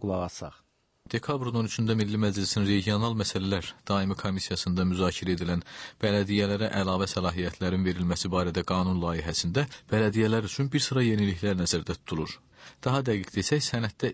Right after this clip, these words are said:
Speaker 2: ümumilikdə bələdiyyələrə səkkiz məsələ üzrə: təhsil, mədəniyyət, səhiyyə, idman, ictimai nəqliyyat, təsərrüfat əhəmiyyətli obyektlərin və sair bu kimi sahələrin idarə olunması və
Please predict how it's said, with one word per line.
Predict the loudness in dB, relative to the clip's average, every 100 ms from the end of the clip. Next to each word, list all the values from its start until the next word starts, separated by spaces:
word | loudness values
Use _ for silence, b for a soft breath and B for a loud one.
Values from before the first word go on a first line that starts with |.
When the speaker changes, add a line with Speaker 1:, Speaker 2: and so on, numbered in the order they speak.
| 2
Speaker 2:
ümumilikdə | 4 4 4 0 0 0
bələdiyyələrə | 2 2 2 2 2 0
səkkiz | 0 -4 -6 -4
məsələ | -2 0 0 -2
üzrə: | -4 -6 -8 B B B
təhsil, | -4 -2 -2 -2 -4 0
mədəniyyət, | 0 2 2 2 0 0
səhiyyə, | -2 -2 -4 -2 0 -2 -4 -4
idman, | 0 0 0 0
ictimai | -2 0 2 2 2 2
nəqliyyat, | 0 -2 -2 0 0 -4
təsərrüfat | -4 0 -2 -2 -4 -2
əhəmiyyətli | 0 0 0 0 -2 0
obyektlərin | 0 0 0 0 0
və | 0
sair | 2 0 -2 -6 -8
bu | -2
kimi | 0
sahələrin | 2 0 0 0 0 0 0
idarə | 0 2 2
olunması | 2 0 0
və | 2